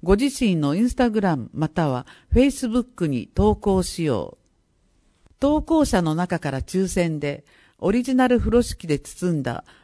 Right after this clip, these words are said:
両酒蔵のお酒、またはオリジナル前掛けを各十名様にプレゼントします。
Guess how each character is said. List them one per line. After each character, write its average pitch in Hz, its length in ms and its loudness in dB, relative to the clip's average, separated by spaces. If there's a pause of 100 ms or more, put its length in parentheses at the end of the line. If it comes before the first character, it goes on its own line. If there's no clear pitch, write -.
両 233 240 4
酒 202 340 -2
蔵 185 280 0
の 165 260 -2
お - 100 0
酒、 143 540 -2 (340)
ま 175 140 -2
た 175 180 2
は 123 320 -4
オ 170 140 -2
リ 226 140 0
ジ 247 80 0
ナ 240 160 4
ル 220 120 0
前 202 220 0
掛 208 240 -2
け 196 120 2
を 170 180 0 (260)
各 208 420 0
十 220 240 2
名 202 220 2
様 135 300 -2
に 117 160 -6
プ - 120 2
レ 208 120 4
ゼ 180 140 0
ン 131 60 -4
ト 120 120 -8
し - 180 -10
ま 107 140 -6
す。 - 200 -12